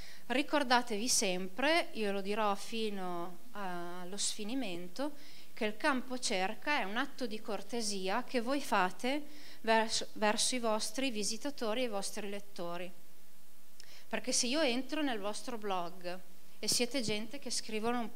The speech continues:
che scrive un post al giorno e quindi si fa un po' fatica in effetti a starvi dietro e, eh, sto cercando quel post e m-,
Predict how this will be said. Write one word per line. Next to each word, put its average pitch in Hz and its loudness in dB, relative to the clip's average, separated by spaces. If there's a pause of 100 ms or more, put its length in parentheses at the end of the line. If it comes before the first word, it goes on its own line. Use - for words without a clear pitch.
(140)
che - -4
scrive 220 0
un 226 0
post 208 -2 (380)
al 196 -2
giorno 185 0
e 196 -2
quindi 233 0
si - 0
fa 208 0
un 214 0
po' 214 -2
fatica 208 -2
in 190 -2
effetti 180 -2
a 185 -2
starvi 185 -2
dietro 185 -2 (600)
e, 226 2
eh, 185 0
sto 240 -2
cercando 240 0 (380)
quel 220 2
post 220 2
e 262 0
m-, 196 -2